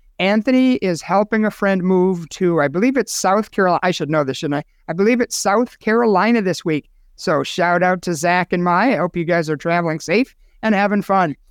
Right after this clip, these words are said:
So can you imagine leaving me without adult supervision, though? Well, that's not entirely true. If I get in trouble here, Jim is still waiting to bail me out, so I'll see how it goes. Anyway,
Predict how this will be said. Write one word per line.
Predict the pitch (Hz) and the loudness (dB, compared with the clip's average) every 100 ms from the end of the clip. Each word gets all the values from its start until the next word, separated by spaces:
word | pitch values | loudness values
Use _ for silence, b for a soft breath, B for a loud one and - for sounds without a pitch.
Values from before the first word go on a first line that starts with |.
| _ - | _ -6
So | - 240 | -2 -2
can | - 214 | 0 2
you | 208 | 2
imagine | 202 185 202 240 202 240 190 | 2 2 2 0 0 0 2
leaving | 208 214 208 180 | 2 2 0 2
me | 185 185 | 2 2
without | 165 170 180 180 | 2 2 0 -2
adult | 160 165 160 | -2 -2 -2
supervision, | - 160 165 156 143 | -4 -2 0 -2 -2
though? | 139 117 _ _ - | -4 -6 _ _ 0
Well, | 247 214 | 0 2
that's | 226 226 | 0 0
not | 240 220 | 0 0
entirely | 208 202 190 180 | 0 2 2 2
true. | 151 156 127 _ _ _ | 0 -4 -6 _ _ _
If | 208 185 | -4 0
I | 180 175 | 0 0
get | 160 214 | 0 0
in | 220 | 0
trouble | 220 196 | 0 0
here, | 175 165 | 2 0
Jim | 147 156 202 220 | -2 0 2 2
is | 196 156 | 2 -4
still | - - 196 214 226 226 - - | -4 -4 0 2 2 2 -4 -8
waiting | 170 196 208 214 214 | -2 2 2 4 2
to | 185 | 2
bail | 151 175 180 175 | 0 0 2 2
me | 165 | 0
out, | 156 135 139 | 0 0 -4
so | - 139 | -4 -2
I'll | 139 139 | 0 -2
see | - 165 | 0 0
how | 156 | 2
it | 147 | 0
goes. | 147 135 - _ _ _ | -2 -4 -8 _ _ _
Anyway, | 262 320 269 208 139 | 0 2 4 2 0